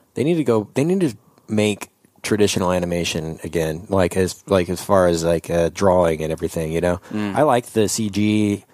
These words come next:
Speaker 1: kind of Pixar style, but I think they should do both.
Speaker 2: Every
Speaker 1: I think
Speaker 2: once
Speaker 1: they
Speaker 2: in a
Speaker 1: should
Speaker 2: while,
Speaker 1: do
Speaker 2: throw one of
Speaker 1: some
Speaker 2: these out there, yeah.
Speaker 1: Yeah, and in three D too, because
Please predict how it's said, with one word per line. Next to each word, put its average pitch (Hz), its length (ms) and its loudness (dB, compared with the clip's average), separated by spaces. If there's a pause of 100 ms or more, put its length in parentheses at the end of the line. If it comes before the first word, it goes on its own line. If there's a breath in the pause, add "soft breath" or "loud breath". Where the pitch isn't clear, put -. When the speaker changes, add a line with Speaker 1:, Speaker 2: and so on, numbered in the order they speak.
(500 soft breath)
Speaker 1:
kind 104 220 2
of 95 100 -2
Pixar 104 420 2
style, 104 440 2
but 92 320 -6 (540)
I 110 100 2
think 127 160 0
they 107 120 4
should 90 300 -4 (280)
do 98 120 -2
both. 78 440 -6
Speaker 2:
Every 107 160 0
Speaker 1:
I - 20 0
think 104 60 0
Speaker 2:
once 127 100 0
Speaker 1:
they 127 60 2
Speaker 2:
in 113 40 -2
a 98 40 -2
Speaker 1:
should 95 80 2
Speaker 2:
while, 92 100 2
Speaker 1:
do 104 80 0
Speaker 2:
throw 98 120 0
one 95 80 -2
of 92 40 -4
Speaker 1:
some 95 160 0
Speaker 2:
these 87 160 -2
out 87 160 -6
there, 85 240 -8
yeah. 76 160 -12
Speaker 1:
Yeah, 185 140 2
and 120 100 0
in 117 80 0
three 139 220 2
D 143 200 2
too, 117 300 2
because 101 480 0